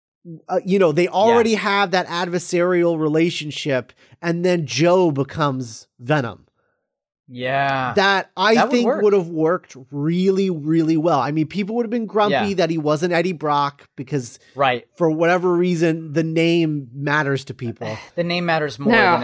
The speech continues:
Speaker 2: anything
Speaker 1: You,
Speaker 2: else
Speaker 1: right.
Speaker 2: for a lot of people.
Speaker 1: But I
Speaker 2: Yeah,
Speaker 1: think it
Speaker 2: yes.
Speaker 1: would have been
Speaker 3: Frustrating.
Speaker 1: a really interesting
Speaker 2: Mm.
Speaker 1: way to take that character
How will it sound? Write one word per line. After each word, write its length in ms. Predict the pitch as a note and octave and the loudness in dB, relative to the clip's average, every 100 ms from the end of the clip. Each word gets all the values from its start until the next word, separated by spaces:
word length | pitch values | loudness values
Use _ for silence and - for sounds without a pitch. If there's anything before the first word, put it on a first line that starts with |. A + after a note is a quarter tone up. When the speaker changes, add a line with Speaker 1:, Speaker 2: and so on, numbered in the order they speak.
| A#2+ | -4
Speaker 2:
anything 260 | A2+ D#3+ | -6 -2
Speaker 1:
You, 60 | F#3+ | -2
Speaker 2:
else 160 | - D#3+ | -2 2
Speaker 1:
right. 180 | F#3+ | 2
Speaker 2:
for 40 | C#3+ | 2
a 20 | |
lot 80 | G#2 | -2
of 60 | G2+ | -6
people. 160 | G#2+ | 0
Speaker 1:
But 60 | A#3 | 4
I 40 | A3 | 4
Speaker 2:
Yeah, 120 | D3+ C4+ | 4 2
Speaker 1:
think 140 | C#4+ C4 | 2 0
it 120 | A3+ | -2
Speaker 2:
yes. 100 | G3+ | 2
Speaker 1:
would 80 | A3+ | 4
have 180 | G#3 D3+ | 4 4
been 100 | G3+ | 6
Speaker 3:
Frustrating. 540 | G#3+ G3+ F3 D#3+ E3+ - | 6 4 4 2 0 0
Speaker 1:
a 100 | E3+ | 0
really 880 | D#3 F#3 G#3 G3 G#3 G#3 G#3 G3+ - _ _ _ - | 0 0 4 4 2 0 -2 -2 -6 _ _ _ -6
interesting 800 | G#3+ A#3 - A3 - - G#3+ F#3+ | -2 -2 -2 -2 -2 0 0 0
Speaker 2:
Mm. 60 | D#3 | 0
Speaker 1:
way 520 | F3+ F#3 F#3 G#3+ A3 | 2 2 2 0 -4
to 200 | - F3 | -4 -6
take 460 | - - F3+ F3 - | -6 -2 -2 -2 -4
that 440 | D#3 D3 C#3 - _ - | -2 -2 -4 -8 _ -12
character 640 | C#3+ C#3 E3+ - G#3 | -8 -6 -6 -4 -4